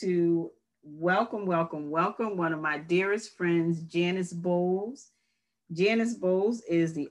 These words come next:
author of Complicated Grief. And what we're gonna talk about today is how to get through the winter blues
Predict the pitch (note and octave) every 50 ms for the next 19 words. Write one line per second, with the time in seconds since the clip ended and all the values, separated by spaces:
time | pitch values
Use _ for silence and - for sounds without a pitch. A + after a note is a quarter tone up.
0 | - - E3 F3 F#3+ G#3+ A#3 - A3 G3 F3 - - E3 D#3+ D3+ C#3+ C#3+ C#3 C#3
1 | C#3+ C#3+ E3 _ _ _ _ _ _ _ _ _ _ _ _ - - G#3+ G3+ G#3+
2 | A3 A3 A3 G3 - - G#3+ F#3 F3+ E3+ D3 C3+ D3 D#3+ F3 E3+ E3+ F3+ F#3 E3+
3 | C3+ - - - _ _ _ _ _ _ _ _ _ _ _ _ _ _ _ _
4 | _ _ - E3 E3 D#3+ D#3+ D#3+ F3 F3+ - F3+ G3 A3 A#3 A3 F#3+ F3 E3+ E3+
5 | - D#3 F#3+ F#3+ F3+ F3 E3 D#3 D3+ - - - E3 E3 E3+ D#3 D3 D3 C#3+ C#3+
6 | C3+ - - E3 D#3+ D3+ D3+ D3 D3+ - - - G#3 G#3+ A3 A3 G#3 F#3 E3+ E3+
7 | F#3 F3+ - - - F3 E3 D#3+ D#3+ D#3 D#3 D3 D3 C#3 C#3 D3+ F3 G3 - G3+
8 | F#3 F3+ F3 F#3 G3 A3 A3 G#3 F#3 E3 D3 C#3+ C3+ C3+ C#3 E3 - -